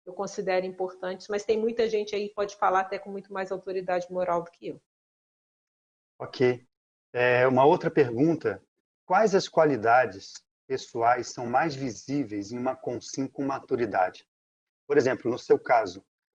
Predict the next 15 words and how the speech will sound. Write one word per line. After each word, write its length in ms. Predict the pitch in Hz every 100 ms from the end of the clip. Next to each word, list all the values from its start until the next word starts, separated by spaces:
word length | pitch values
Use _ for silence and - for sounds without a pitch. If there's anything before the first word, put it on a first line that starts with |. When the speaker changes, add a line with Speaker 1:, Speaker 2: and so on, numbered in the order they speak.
| _ -
Speaker 2:
é, 320 | 117 117 113
o 100 | 143
que 200 | - 196
que 80 | 190
salta 460 | - 160 170 160 151
aos 200 | 123 107
olhos 300 | 123 135 -
quando 280 | 135 127
você 280 | 117 123 123
vê 100 | 104
uma 160 | 120 120
consim 440 | 117 110 - 123
com 200 | - 120
alta 260 | 123 139 139
maturidade? 720 | 127 - 117 101 87 -